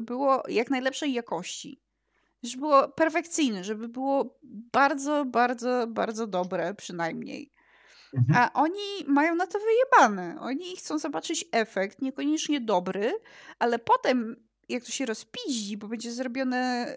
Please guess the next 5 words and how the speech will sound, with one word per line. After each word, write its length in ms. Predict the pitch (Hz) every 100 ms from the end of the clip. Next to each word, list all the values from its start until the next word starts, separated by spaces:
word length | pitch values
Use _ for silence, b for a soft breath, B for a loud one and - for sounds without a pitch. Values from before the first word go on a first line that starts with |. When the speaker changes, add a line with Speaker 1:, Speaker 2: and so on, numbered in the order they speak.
| 76 190 214
Speaker 1:
na 200 | 247 240
pół 220 | 247 262
dupa, 560 | 254 247 - 196 226 294 - _ _ _ - 131 -
to, 100 | - 123
Speaker 2:
Zbuntowane. 840 | 117 120 123 - 120 117 107 104